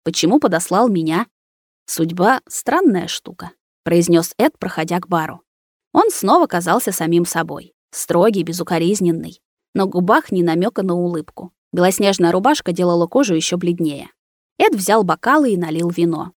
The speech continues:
Один протянул мне. Взяла словно под гипнозом, хоть и не собиралась пить. «Есть несколько вариантов судьбы»,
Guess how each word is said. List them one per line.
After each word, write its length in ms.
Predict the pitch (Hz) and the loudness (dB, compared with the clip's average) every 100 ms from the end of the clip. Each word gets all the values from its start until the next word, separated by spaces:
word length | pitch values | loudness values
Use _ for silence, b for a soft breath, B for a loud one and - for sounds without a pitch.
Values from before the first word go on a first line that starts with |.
| _ | _
Один 340 | - 180 185 277 | -2 0 2 2
протянул 480 | 196 185 160 160 160 | 0 -6 -4 -4 -4
мне. 320 | 160 113 - _ _ _ - | -6 -10 -14 _ _ _ -8
Взяла 380 | 175 175 226 311 | -2 2 4 2
словно 320 | 190 214 214 | 2 0 0
под 140 | 190 | -2
гипнозом, 640 | 180 196 240 233 180 - 180 _ | -2 -2 0 0 -2 -8 -12 _
хоть 240 | - 370 | -2 2
и 40 | 226 | 2
не 100 | 175 | 2
собиралась 540 | 165 160 160 175 - | 0 -2 -2 -2 -4
пить. 280 | - 147 - _ _ _ _ _ | -10 -14 -16 _ _ _ _ _
«Есть 380 | - 170 339 - | -2 2 2 0
несколько 500 | 180 262 - 277 - | 0 0 0 -2 -2
вариантов 460 | 180 160 170 180 - | -4 -2 -2 -2 -6
судьбы», 400 | - 156 160 156 | -8 -8 -10 -18